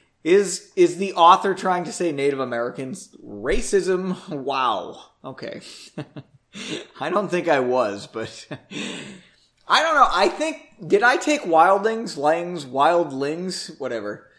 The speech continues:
Did I take that from, uh, Game of Thrones? I don't know. Who cares? Who gives a shit? I've never seen that show. Thank you very much. All right.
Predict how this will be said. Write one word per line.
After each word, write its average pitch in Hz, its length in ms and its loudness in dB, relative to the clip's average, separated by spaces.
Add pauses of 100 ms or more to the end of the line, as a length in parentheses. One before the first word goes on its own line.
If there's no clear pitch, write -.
(160)
Did 147 100 -2
I 185 80 0
take 240 280 -2
that 220 240 0
from, 156 360 -4
uh, 120 380 2
Game 120 320 -10
of 131 80 -10
Thrones? 127 720 -10 (600)
I - 100 -18
don't 92 140 -16
know. 82 220 -14 (160)
Who 143 80 -18
cares? 90 460 -12 (1000)
Who - 100 -14
gives 160 220 -4
a 143 40 -6
shit? 127 340 -4
I've 180 160 0
never 233 200 0
seen 202 300 -4
that 131 180 0
show. 139 300 -4
Thank 113 300 -8
you 113 60 -14
very 104 200 -8
much. 98 380 -14 (100)
All 135 100 -2
right. 117 160 -6